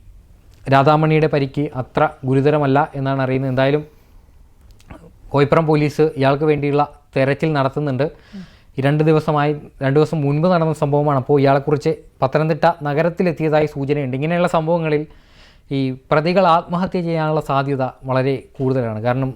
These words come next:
Speaker 1: സാധാരണ ഒരു ചുറ്റുപാടിൽ മുൻപ് ക്രിമിനൽ പശ്ചാത്തലം ഒന്നുമില്ലാത്ത ഒരാൾ പെട്ടെന്നൊരു ക്രിമിനൽ ആക്ടിവിറ്റിയിൽ, പ്രത്യേകിച്ച് ഒരു കൊലപാതകത്തിലേക്ക് വരുമ്പോൾ
Speaker 2: ഉം.
Speaker 1: അയാളെ ആ നിയമ നടപടികളും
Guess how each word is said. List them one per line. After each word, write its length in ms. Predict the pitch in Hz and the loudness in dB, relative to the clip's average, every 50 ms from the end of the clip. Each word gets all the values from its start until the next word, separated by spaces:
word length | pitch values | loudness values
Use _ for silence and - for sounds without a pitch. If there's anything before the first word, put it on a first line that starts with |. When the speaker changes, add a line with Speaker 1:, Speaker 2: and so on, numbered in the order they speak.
| 104 104 - | -10 -4 -2
Speaker 1:
സാധാരണ 360 | 123 117 127 135 143 151 156 151 | 0 2 4 4 4 2 0 -2
ഒരു 60 | 151 143 | -2 -4
ചുറ്റുപാടിൽ 420 | 151 135 - 139 147 147 143 151 147 147 | -4 -6 0 0 2 2 2 0 -2 -2
മുൻപ് 180 | 143 139 139 143 143 | -2 -2 -2 -2 0
ക്രിമിനൽ 300 | 151 143 139 143 147 151 147 151 | 0 -2 0 0 0 0 0 0
പശ്ചാത്തലം 420 | 139 131 143 139 - 151 147 147 147 | -2 -2 -2 -2 0 0 0 0 0
ഒന്നുമില്ലാത്ത 460 | 139 143 160 160 147 147 143 135 - 143 147 - - 135 | -2 0 0 0 2 2 0 0 0 -4 -4 -4 -6 -4
ഒരാൾ 240 | 131 135 135 131 131 131 151 175 - _ _ _ _ _ - - - _ _ _ _ - | -2 0 2 2 2 0 -2 -6 -10 _ _ _ _ _ -20 -20 -20 _ _ _ _ -2
പെട്ടെന്നൊരു 380 | 175 160 202 190 190 196 185 175 - | 0 2 2 4 4 4 2 2 0
ക്രിമിനൽ 340 | 170 165 175 170 175 175 175 - - _ _ _ - - _ _ _ _ - - - _ _ - - - - 143 | 0 0 2 2 2 2 0 -2 -6 _ _ _ -20 -20 _ _ _ _ -20 -20 -20 _ _ -20 -20 -2 -2 0
ആക്ടിവിറ്റിയിൽ, 400 | 139 - 175 160 139 143 139 127 - | 0 2 0 -2 0 0 -2 0 0
പ്രത്യേകിച്ച് 320 | 143 139 - 165 160 165 156 | 0 2 2 2 0 0 -2
ഒരു 60 | 151 - | -2 0
കൊലപാതകത്തിലേക്ക് 680 | 156 147 147 160 165 170 175 165 170 170 165 156 139 147 151 | 0 2 4 4 4 4 2 2 0 -2 -2 -2 0 0 0
വരുമ്പോൾ 320 | 139 147 139 131 139 143 - - - - | 0 0 -2 -2 -4 -4 -4 -10 -18 -20
Speaker 2:
ഉം. 60 | 196 180 - - - - _ _ _ _ - - | -20 -20 -20 -20 -20 -20 _ _ _ _ 0 2
Speaker 1:
അയാളെ 200 | 202 202 202 202 196 | 4 6 6 6 4
ആ 20 | 190 185 | 4 4
നിയമ 180 | 185 185 190 190 185 | 4 4 4 2 2
നടപടികളും 460 | 185 175 175 170 170 160 160 165 165 | 2 2 2 0 0 0 0 0 0